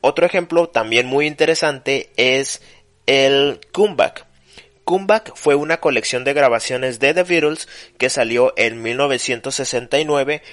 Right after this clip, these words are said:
en unas situaciones muy similares a lo que ocurrió con The Who, pero con Comeback sucedió algo muy, muy interesante.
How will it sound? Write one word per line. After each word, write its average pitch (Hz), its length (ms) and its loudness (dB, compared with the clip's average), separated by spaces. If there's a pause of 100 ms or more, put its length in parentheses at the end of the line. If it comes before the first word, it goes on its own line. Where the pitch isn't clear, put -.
(140)
en 151 140 -2
unas 160 220 0
situaciones 160 560 0
muy 131 240 -2
similares 147 580 0
a 143 60 -2
lo 127 120 -2
que 117 120 -4
ocurrió 107 480 -6
con 101 240 -4
The 110 100 0
Who, 185 260 -2 (540)
pero 135 680 0
con 143 260 -2
Comeback 160 600 0 (500)
sucedió 135 460 0
algo 139 220 0
muy, 135 480 -4
muy 120 260 -2
interesante. 113 720 -2